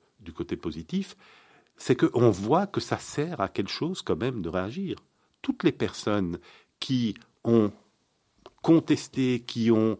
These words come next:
euh, attaqué sur les réseaux sociaux, dans la presse, l'habit pour son,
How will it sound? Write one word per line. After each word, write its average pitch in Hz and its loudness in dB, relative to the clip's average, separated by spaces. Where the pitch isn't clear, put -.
euh, 95 -4
attaqué 147 4
sur 170 2
les 160 6
réseaux 139 4
sociaux, 135 2
dans 151 4
la 135 2
presse, - -4
l'habit 123 4
pour 123 0
son, 110 -2